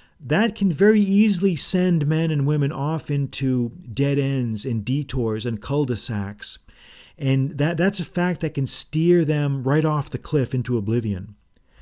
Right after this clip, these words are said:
because there's just so many more pitfalls. When you hold out these temptations to young minds, many of them can't resist, and it's not realistic to expect them to resist.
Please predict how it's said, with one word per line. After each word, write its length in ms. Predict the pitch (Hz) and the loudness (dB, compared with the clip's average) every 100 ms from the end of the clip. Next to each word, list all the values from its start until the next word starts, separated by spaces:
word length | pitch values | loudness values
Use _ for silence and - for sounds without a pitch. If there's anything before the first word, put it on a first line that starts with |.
| - - - | -20 -20 -6
because 340 | 143 135 151 139 | -6 2 2 4
there's 160 | 147 | 2
just 220 | 147 165 | 2 0
so 160 | - 175 | 2 4
many 160 | 175 165 | 4 2
more 200 | 151 139 | 2 -2
pitfalls. 840 | - 180 - 123 95 104 104 - - - - - - - | 0 -2 0 -4 -4 -8 -12 -14 -14 -20 -20 -20 -20 0
When 180 | 127 | 4
you 200 | 147 214 | 8 6
hold 320 | 208 202 208 202 | 6 8 8 8
out 280 | 175 170 | 4 0
these 260 | - 143 135 | 0 0 0
temptations 920 | - 147 135 135 135 143 131 104 101 | -4 -4 -2 2 2 2 0 -2 -2
to 100 | - | -4
young 280 | 101 113 110 | -2 0 0
minds, 680 | 104 107 110 92 95 - - _ - - - - - - - - | 0 0 -2 -4 -6 -12 -12 _ -20 -20 -20 -20 -20 -20 -20 -6
many 300 | 139 156 247 | 4 6 6
of 60 | 233 | 6
them 120 | 202 | 4
can't 320 | - 202 185 | 4 2 4
resist, 640 | 143 120 196 113 - - _ _ - _ _ | 0 2 0 -2 -10 -14 _ _ -20 _ _
and 160 | 143 135 | 0 0
it's 160 | 135 | 2
not 360 | 175 165 196 180 | 2 4 2 2
realistic 560 | 175 165 175 175 156 - | 4 6 4 2 -4 -2
to 80 | 139 | -4
expect 440 | - - 170 175 | -2 -2 -4 -2
them 160 | 143 117 | -4 -4
to 140 | 110 | -2
resist. 580 | 98 82 87 82 - | -4 -4 -8 -8 -12